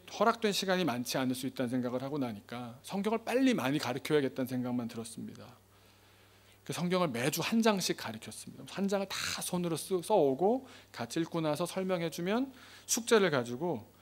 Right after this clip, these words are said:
어떤 숙제를 해오냐면 이제 그림 일기처럼 자기 감상문을,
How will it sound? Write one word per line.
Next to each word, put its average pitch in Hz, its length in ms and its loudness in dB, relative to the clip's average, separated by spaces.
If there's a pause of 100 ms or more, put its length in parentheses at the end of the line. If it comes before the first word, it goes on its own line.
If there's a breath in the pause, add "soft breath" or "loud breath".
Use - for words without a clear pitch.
(280 soft breath)
어떤 180 260 0
숙제를 170 300 2
해오냐면 135 680 0
이제 - 180 -12
그림 185 360 2
일기처럼 139 500 0
자기 117 280 -4
감상문을, 143 880 0